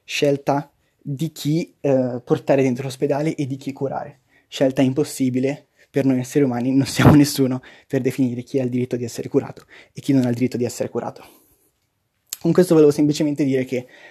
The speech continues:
ho sempre portato avanti un'idea di satira, un'idea di, di cercare di prendere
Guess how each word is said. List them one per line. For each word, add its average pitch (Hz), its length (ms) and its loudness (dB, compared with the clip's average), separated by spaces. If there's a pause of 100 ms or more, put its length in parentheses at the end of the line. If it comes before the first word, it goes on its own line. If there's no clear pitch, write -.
(140)
ho - 80 -14
sempre 151 220 0
portato 147 180 -4
avanti 156 520 2 (260)
un'idea 143 500 4
di 131 160 -4
satira, - 560 -2
un'idea 139 440 0
di, 123 560 -8 (1800)
di 175 300 -4
cercare 185 360 -6
di 156 340 -2 (320)
prendere 170 640 2